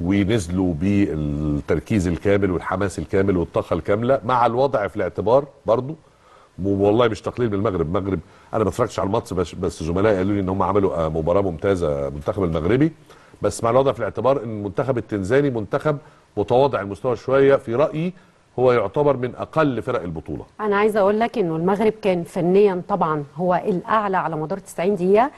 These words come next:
Speaker 2: تنزانيا كانت بتحاول تقف على رجلها وتدافع لحد في الدقيقه تمانية وسبعين تفريق تقريبًا او سبعة وسبعين ات-، اتطرد المدافع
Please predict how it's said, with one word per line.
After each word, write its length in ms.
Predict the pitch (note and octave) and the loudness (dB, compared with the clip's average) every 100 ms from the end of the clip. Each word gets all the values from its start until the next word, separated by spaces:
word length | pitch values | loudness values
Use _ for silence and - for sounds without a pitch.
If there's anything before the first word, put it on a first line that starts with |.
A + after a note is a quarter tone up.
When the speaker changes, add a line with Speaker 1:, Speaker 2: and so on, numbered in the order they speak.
| - - - | -16 -12 -4
Speaker 2:
تنزانيا 460 | F3 E3+ A3 A3 | 0 2 2 2
كانت 300 | F#3 G#3+ G#3 | 0 0 0
بتحاول 380 | E3+ - B3+ B3+ | -2 -2 0 0
تقف 300 | - A#3+ A#3+ | 2 0 0
على 140 | G3+ | -2
رجلها 300 | F#3 F3 A3+ | 0 0 0
وتدافع 580 | A#3+ E3 D#3+ C4+ D#4 E4 - - - | 0 0 2 2 2 0 -2 -18 -8
لحد 380 | F#3 A3+ A3 G#3 | -4 -2 -2 -2
في 120 | G#3 | -4
الدقيقه 240 | E3 G#3 G3+ | -2 0 2
تمانية 280 | G3 G3 | 2 2
وسبعين 340 | G3 G3 D#3+ G3 | 2 0 -2 -2
تفريق 320 | E3+ G3 F3+ | -4 -2 -2
تقريبًا 400 | E3+ F3 C4 A#3+ | 0 0 2 2
او 60 | G3+ | 2
سبعة 240 | B3 A3+ | 0 -2
وسبعين 320 | A3 F#3 G#3 | -2 -2 -2
ات-، 160 | C4 - | -2 -4
اتطرد 500 | - E3+ - C4 A#3+ | -6 -4 -2 0 0
المدافع 560 | G3+ E3+ F#3 A#3+ D4+ | 0 2 2 2 0